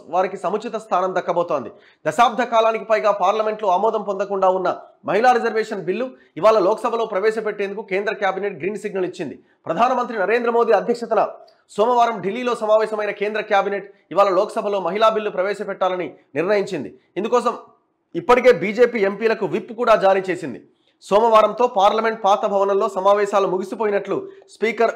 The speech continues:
ఓం బిర్లా ప్రకటించారు. ఇవాళ పార్లమెంట్ కొత్త భవనంలో సెషన్స్ జరగబోతున్నాయి. అయితే నూతన పార్లమెంట్ భవనం ప్రారంభం సందర్భంగా తొలి బిల్లుగానే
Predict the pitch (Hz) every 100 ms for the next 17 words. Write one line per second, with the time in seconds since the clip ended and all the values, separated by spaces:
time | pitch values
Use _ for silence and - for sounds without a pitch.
0 | - 214 214 202 202 196 180 185 175 151
1 | - - _ _ - 160 208 220 185 208
2 | 233 233 196 196 214 214 202 208 254 214
3 | 196 214 190 196 190 185 175 120 - _
4 | - 180 240 202 220 254 254 208 208 214
5 | 226 202 190 208 208 175 190 202 202 170
6 | 180 180 185 185 247 - - _ 185 247
7 | 190 208 233 220 208 196